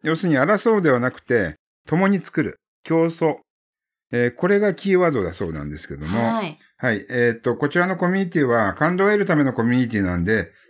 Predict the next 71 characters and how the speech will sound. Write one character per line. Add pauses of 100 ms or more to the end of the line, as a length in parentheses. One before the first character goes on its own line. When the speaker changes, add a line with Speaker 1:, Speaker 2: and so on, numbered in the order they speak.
(100)
Speaker 1:
好
き
な
こ
と
を
や
る。
Speaker 2:
う
ん。 (360)
Speaker 1:
で、
そ
の
た
め
に
コ
ミ
ュ
ニ
テ
ィ
が
あ
る。 (460)
で、 (280)
一
方
は
組
織
型
な
ん
で
す
よ
ね。
Speaker 2:
は
い。 (500)
Speaker 1:
お
金
を
得
る
た
め
の
組
織。
Speaker 2:
う
ん。 (200)
Speaker 1:
役
割
で
や
る
こ
と
が
決
め
ら
れ
て
い
る
の
で、
Speaker 2:
う
ん。